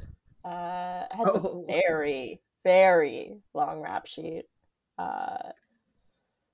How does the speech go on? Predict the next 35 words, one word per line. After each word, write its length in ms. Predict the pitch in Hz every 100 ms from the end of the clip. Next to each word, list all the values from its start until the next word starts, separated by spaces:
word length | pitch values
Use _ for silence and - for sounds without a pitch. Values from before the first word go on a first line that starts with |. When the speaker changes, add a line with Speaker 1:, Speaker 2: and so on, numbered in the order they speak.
| _ _ _ _ _ _ _ _ _ - -
Speaker 1:
insane 680 | 220 247 254 240 240 196 175
Wikipedia. 840 | 185 185 180 175 151 147 139 - - _ -
Uh, 440 | 180 180 175 170 170
and 120 | 180
when 140 | 175 175
you 100 | 175
read 220 | 175 170
timelines 640 | 180 170 165 160 147 160
of 100 | 175
everything 580 | 170 180 175 170 175 165
he's 240 | 196 160
done, 280 | 160 143 139
it's, 240 | - - -
like, 320 | 131 - _ -
bonkers, 840 | 170 - - - - - - - - -
um, 340 | 175 165 160
how 180 | 175 160
much 240 | 160 -
I 60 | 160
had 180 | 156 139
to 60 | -
cut 200 | 156 139
out. 260 | 156 214 214 -
Speaker 2:
Oh. 400 | 165 320 - -
Speaker 1:
<laughs> 60 | - _
Uh, 360 | 185 196 180 175 - _ _ _
it's 160 | _ -
ridiculous. 760 | 185 180 170 151 165 - 160 - _ _ _ _ _
But 380 | 214 214 202 -
Speaker 2:
<laughs> 40 |
That's 180 | 262 - -
not 140 | 214
a 60 | 214
good 280 | 185 190 190
sign. 640 | - 180 165 170 180 240